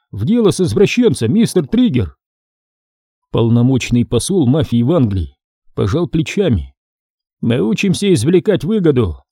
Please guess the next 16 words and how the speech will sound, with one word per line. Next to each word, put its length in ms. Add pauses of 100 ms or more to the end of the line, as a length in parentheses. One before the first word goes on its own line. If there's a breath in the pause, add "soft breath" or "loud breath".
(160)
даже 360
из 140
порока, 440
малыш! 540 (340)
Не 160
забывай 520
этого! 560 (320)
Не 140
забывай 420
никогда! 760 (540)
Этот 460
клуб 260
извращенцев, 720
как 160
ты 100
говоришь, 580